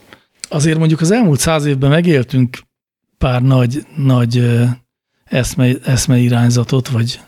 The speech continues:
vagy társadalomtudományi irányzatot, és úgyis nagy kataklizmák voltak,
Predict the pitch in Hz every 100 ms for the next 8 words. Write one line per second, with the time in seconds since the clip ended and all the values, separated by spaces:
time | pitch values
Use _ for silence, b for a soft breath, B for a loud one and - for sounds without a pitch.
0 | _ - 120 - 123 - 123 117 139 123
1 | 120 117 120 123 117 117 117 143 131 -
2 | _ _ _ _ - 190 143 127 143 120
3 | 135 127 117 135 127 120 - 131 123 143